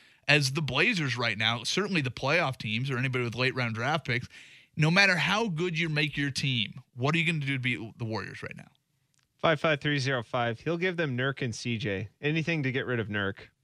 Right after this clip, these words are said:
Speaker 1: People wanna get rid of Nurk, too. Well,
Speaker 2: He's
Speaker 1: we
Speaker 2: kinda dead money.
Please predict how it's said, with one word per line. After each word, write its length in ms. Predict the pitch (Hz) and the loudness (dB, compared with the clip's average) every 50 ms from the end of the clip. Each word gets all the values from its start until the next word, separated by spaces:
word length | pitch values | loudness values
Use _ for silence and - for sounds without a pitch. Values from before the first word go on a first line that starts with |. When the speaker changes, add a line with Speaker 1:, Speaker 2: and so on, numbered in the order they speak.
| _ _ _ _ _ _ _ _ _ - | _ _ _ _ _ _ _ _ _ -4
Speaker 1:
People 200 | - 160 123 151 | 0 2 4 4
wanna 140 | 160 151 139 | 4 6 6
get 100 | 156 151 | 4 2
rid 160 | 147 143 123 | 2 0 0
of 60 | 117 | 0
Nurk, 440 | 117 117 135 175 - - - - - - | 0 0 0 0 0 0 -4 -6 -10 -6
too. 340 | - 160 170 185 143 120 - - - - - _ - | -2 0 0 0 -2 -4 -8 -12 -18 -20 -16 _ 0
Well, 140 | 143 151 175 | 2 4 4
Speaker 2:
He's 120 | 180 - | 4 2
Speaker 1:
we 120 | 170 170 | 2 2
Speaker 2:
kinda 200 | 220 285 302 247 | 2 2 2 0
dead 320 | 139 107 - 113 135 143 113 | -2 -2 -2 0 0 0 0
money. 440 | - 185 101 110 85 73 85 - | -2 -2 -2 -2 -2 -4 -6 -8